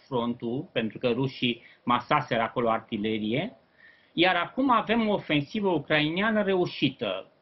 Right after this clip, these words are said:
Pe scurt, ceea ce nu a reușit armata rusă, a reușit armata ucraineană. Au reușit ca în decurs de câteva zile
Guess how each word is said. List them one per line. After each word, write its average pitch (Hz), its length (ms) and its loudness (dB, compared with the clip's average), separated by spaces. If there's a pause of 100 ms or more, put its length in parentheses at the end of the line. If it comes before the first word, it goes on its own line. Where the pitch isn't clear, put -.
(100)
Pe 156 120 4
scurt, 269 380 -4
ceea 165 200 2
ce 220 160 -2
nu 196 200 2
a 175 100 4
reușit 147 520 -2
armata 131 500 2
rusă, 202 260 -4
a 180 80 2
reușit 147 380 -4
armata 156 360 2
ucraineană. 135 760 -2 (480)
Au 156 160 4
reușit 175 460 -2
ca 156 260 2
în 151 80 -2
decurs 143 400 -4
de 131 220 -4
câteva 127 520 -2
zile 120 640 -6